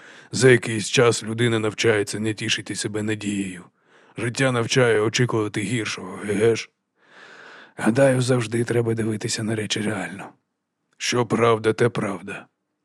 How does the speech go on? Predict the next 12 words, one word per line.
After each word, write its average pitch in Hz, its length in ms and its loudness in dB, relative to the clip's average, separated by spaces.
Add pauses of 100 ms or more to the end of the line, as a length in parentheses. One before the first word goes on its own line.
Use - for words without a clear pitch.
(280)
Однак 131 440 4
усе 127 280 0
скінчилося 123 680 0
добре. 104 500 2 (380)
Ти 123 140 0
знову 120 360 2
з 117 80 2
нами, 117 340 4
так?» 131 340 2 (640)
«Так». - 400 -6 (640)
Логін 107 360 2
зітхнув. 95 440 -4